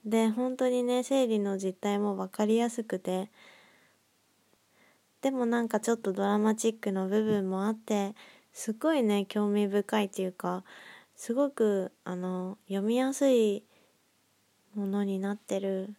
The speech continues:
ので、これはもうめちゃくちゃおすすめしたいです。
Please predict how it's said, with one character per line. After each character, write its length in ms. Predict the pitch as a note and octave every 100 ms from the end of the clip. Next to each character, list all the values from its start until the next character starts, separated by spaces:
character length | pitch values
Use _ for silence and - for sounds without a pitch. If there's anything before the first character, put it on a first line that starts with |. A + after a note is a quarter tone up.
| _
の 80 | F#3+
で、 500 | F#3 G3+ G3 F#3+ G3 _ _ - - - _ _ _ _ _ _ _
こ 120 | - A3+
れ 100 | B3
は 140 | B3+
も 180 | A#3+ A3
う 40 |
め 140 | G3 F#3+
ち 80 |
ゃ 80 | G#3
く 120 | G#3+
ち 100 | A3
ゃ 140 | G#3+ G#3
お 80 | G3+
す 140 | G3+
す 120 | -
め 140 | G#3 G#3
し 80 | -
た 160 | A3
い 80 | G3+
で 140 | F#3+
す。 120 | F#3+